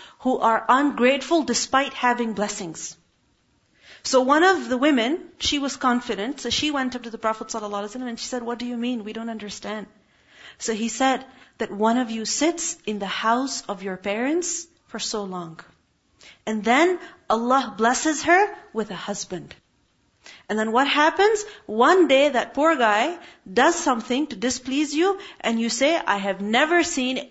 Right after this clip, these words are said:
anything good from you. I have never seen anything good from you."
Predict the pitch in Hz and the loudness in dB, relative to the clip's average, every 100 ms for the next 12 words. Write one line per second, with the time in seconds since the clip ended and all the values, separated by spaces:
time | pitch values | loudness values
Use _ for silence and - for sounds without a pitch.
0 | 226 294 294 - 220 175 196 190 - 175 | 0 2 2 0 -6 -4 -4 -4 -10 -14
1 | 160 - 160 _ _ _ _ _ _ _ | -14 -16 -20 _ _ _ _ _ _ _
2 | _ _ 214 220 220 214 233 311 370 359 | _ _ -2 0 -2 0 2 2 2 0
3 | 269 254 240 - 277 339 330 269 208 202 | -2 -4 -4 -2 2 2 0 -4 -4 -4
4 | 208 - 190 180 175 | -6 -10 -10 -8 -8